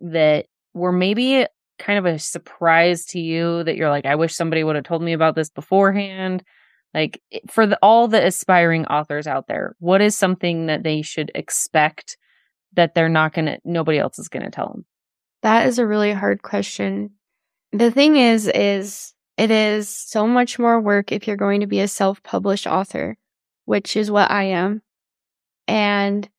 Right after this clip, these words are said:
Speaker 2: I think there's this huge debate on whether to be a self-published author or to go the traditional route.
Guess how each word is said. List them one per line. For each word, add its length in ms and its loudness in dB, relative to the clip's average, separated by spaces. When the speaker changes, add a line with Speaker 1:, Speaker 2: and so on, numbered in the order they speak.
Speaker 2:
I 160 4
think 360 0
there's 280 0
this 200 -4
huge 400 -4
debate 400 2
on 220 0
whether 260 0
to 140 -8
be 180 -2
a 80 2
self-published 760 -2
author 600 -2
or 260 0
to 160 -4
go 340 2
the 140 -2
traditional 640 -2
route. 300 0